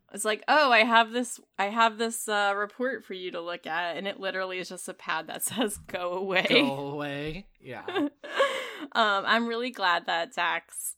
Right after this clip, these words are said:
Speaker 1: um, did not give Julian away and was just like, "All right, I'm gonna go look at this now." It was re-, it was very cute.
Speaker 2: But then as she's leaving, she's like, "Oh,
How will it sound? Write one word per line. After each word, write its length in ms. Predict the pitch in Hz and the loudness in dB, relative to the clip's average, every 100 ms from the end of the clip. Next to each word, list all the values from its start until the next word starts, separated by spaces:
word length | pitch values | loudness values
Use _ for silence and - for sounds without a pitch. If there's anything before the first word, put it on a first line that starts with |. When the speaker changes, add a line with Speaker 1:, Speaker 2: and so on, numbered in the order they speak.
| - | -8
Speaker 1:
um, 460 | 170 160 151 185 | -6 -6 -6 -10
did 180 | 185 190 | -12 -8
not 280 | 185 180 180 | -6 -6 -6
give 300 | 180 180 175 | -8 -8 -10
Julian 360 | - 175 175 170 | -14 -12 -12 -12
away 440 | 160 143 156 170 | -10 -8 -6 -8
and 120 | 175 | -8
was 100 | 208 | -6
just 200 | 226 254 | -6 -4
like, 160 | 330 320 | -4 -2
"All 80 | 381 | -2
right, 180 | 349 240 | 0 2
I'm 140 | 254 | 2
gonna 140 | 285 330 | 0 0
go 240 | 254 247 | -2 -2
look 180 | 247 247 | -2 -4
at 140 | 208 | -6
this 260 | 196 202 - | -6 -6 -6
now." 440 | 180 170 175 196 220 | -2 -2 0 -4 -6
It 80 | 220 | -6
was 240 | 220 190 | -6 -6
re-, 160 | 185 175 | -10 -8
it 100 | 202 | -4
was 200 | 202 196 | -4 -6
very 260 | 185 165 160 | -8 -8 -10
cute. 380 | - - - - _ _ _ - | -14 -16 -16 -18 _ _ _ -6
Speaker 2:
But 160 | 190 | -4
then 140 | 170 180 | -2 -2
as 160 | 180 | -2
she's 240 | 180 170 139 | -2 -6 -6
leaving, 160 | 165 | -6
she's 80 | 160 | -8
like, 160 | 147 - - | -12 -12 -2
"Oh, 460 | 226 208 117 113 | 0 0 0 -4